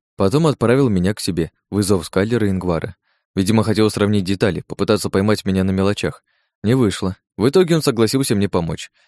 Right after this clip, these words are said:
не требуя моего вступления в ряды изгоев и не прибегая к крайним мерам.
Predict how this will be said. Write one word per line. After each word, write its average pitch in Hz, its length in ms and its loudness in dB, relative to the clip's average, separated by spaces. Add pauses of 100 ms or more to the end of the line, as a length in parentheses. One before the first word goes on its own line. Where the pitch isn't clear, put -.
(120)
не 110 120 0
требуя 101 300 2
моего 95 280 2
вступления 104 520 -2
в 87 40 -2
ряды 92 280 0
изгоев 95 440 -2 (260)
и 113 100 0
не 139 100 2
прибегая 110 520 2
к - 40 -20
крайним 90 360 0
мерам. 85 340 -4